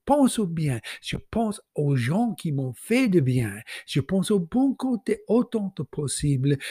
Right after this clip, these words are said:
que ces personnes qui me cassent les pieds parce que je ne veux pas perdre la bataille entre mes oreilles. Ne vous conformez pas au siècle présent,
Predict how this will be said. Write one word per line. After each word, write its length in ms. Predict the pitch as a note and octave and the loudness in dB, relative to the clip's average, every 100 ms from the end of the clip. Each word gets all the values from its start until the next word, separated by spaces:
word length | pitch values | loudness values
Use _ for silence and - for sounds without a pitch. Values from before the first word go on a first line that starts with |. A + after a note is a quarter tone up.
| - - | -12 -2
que 100 | C#3 | 0
ces 220 | - - | 2 0
personnes 480 | - C3 - E3+ D3+ | -4 -4 -2 -4 -2
qui 180 | C#3+ | -4
me 120 | A#2+ A#2 | -4 -4
cassent 340 | F3 G#3 - | -4 -2 0
les 160 | F3 F3 | 0 -2
pieds 420 | - B2 A2+ A2+ - - | -6 -4 -4 -6 -12 -10
parce 220 | D3 C3 | -6 -4
que 160 | - B2+ | -2 0
je 140 | A#2 | 2
ne 100 | B2 | 2
veux 180 | A2+ A2+ - _ | 2 -4 -6 _
pas 340 | G#3 G#3+ A3+ - - _ _ | 6 6 4 -2 -16 _ _
perdre 680 | D3 C#3+ D3 - - C#3+ - _ _ _ _ _ _ - | 2 4 4 0 -4 -4 -6 _ _ _ _ _ _ -4
la 160 | A#2 | -4
bataille 760 | G#2 A2 - - C#3 C#3 C3+ C#3+ - | -2 -8 -4 0 2 2 0 -4 -8
entre 520 | - C#3+ C3+ - - A#2 | -2 2 2 0 -4 -2
mes 320 | A#2 A#2 A2 | 0 0 0
oreilles. 420 | G2 A2+ A2 C3+ - - - - | -2 -2 -4 -8 -14 -20 -20 2
Ne 120 | C3+ | 6
vous 180 | C3+ C#3 | 8 8
conformez 640 | C3+ B2+ G#2+ G3 G3 G3+ G3 | 4 0 4 4 6 4 2
pas 280 | - G3 G3+ | 0 -2 0
au 100 | F3 | -4
siècle 520 | - D#3+ C#3+ - C3+ | -2 0 -2 -2 -6
présent, 580 | - B2+ A#2 A2+ B2+ | 0 0 0 -2 -4